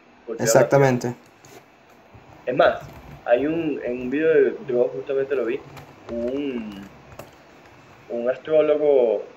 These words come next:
Speaker 1: no sé si es astrólogo, pero el carajo es muy aficionado a la astrología y tiene un
Speaker 2: Mira, mira, mira, este, este pu-, este, eh, disculpa que te interrumpa.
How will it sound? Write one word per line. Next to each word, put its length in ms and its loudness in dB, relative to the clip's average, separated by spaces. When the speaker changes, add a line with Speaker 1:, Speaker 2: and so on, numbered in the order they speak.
Speaker 1:
no 100 -14
sé 160 -12
si 100 -12
es 80 -2
astrólogo, 440 -2
pero 220 -4
el 80 -6
carajo 380 -6
es 100 -18
muy 100 -8
aficionado 420 -10
a 40 -8
la 60 -14
astrología 480 -10
y 60 -6
tiene 200 -14
un 60 2
Speaker 2:
Mira, 180 8
mira, 180 6
mira, 180 6
este, 260 2
este 180 4
pu-, 160 6
este, 540 4
eh, 20 2
disculpa 280 4
que 80 8
te 40 4
interrumpa. 380 2